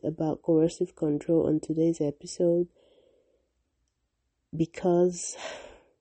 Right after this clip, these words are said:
coercive control is a covert way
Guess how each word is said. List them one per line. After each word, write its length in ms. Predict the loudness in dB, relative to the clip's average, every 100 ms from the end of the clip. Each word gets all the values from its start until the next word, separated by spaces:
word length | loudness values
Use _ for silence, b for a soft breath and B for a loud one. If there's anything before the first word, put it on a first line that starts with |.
| _ _ _ _ _ _ _ _ _ _ _ _ _ _ _ _ _ _ _ _ _ _ _ _ _ _ _ _ _ _ _ _ _
coercive 520 | -4 2 2 4 0 4
control 640 | 2 2 4 4 4 2
is 760 | 2 2 4 2 -2 -12 -14 -16 _ _ 2
a 80 |
covert 600 | 2 4 4 6 6 4 2
way 560 | 2 4 4 2 -2